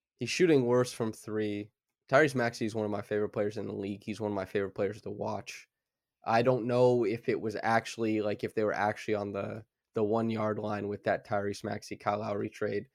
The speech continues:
I'm not sure about all that. But if they truly, truly were, and the Raptors didn't get Tyrese Maxey, I'm heartbroken. And not now, but for years. Uh, but all that being said,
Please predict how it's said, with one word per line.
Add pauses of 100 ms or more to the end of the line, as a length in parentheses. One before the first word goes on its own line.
(540)
I'm
not
sure
about
all
that. (440)
But
if
they
truly,
truly
were, (920)
and
the
Raptors
didn't
get
Tyrese
Maxey, (260)
I'm
heartbroken. (200)
And
not
now, (640)
but
for
years. (600)
Uh, (140)
but
all
that
being
said,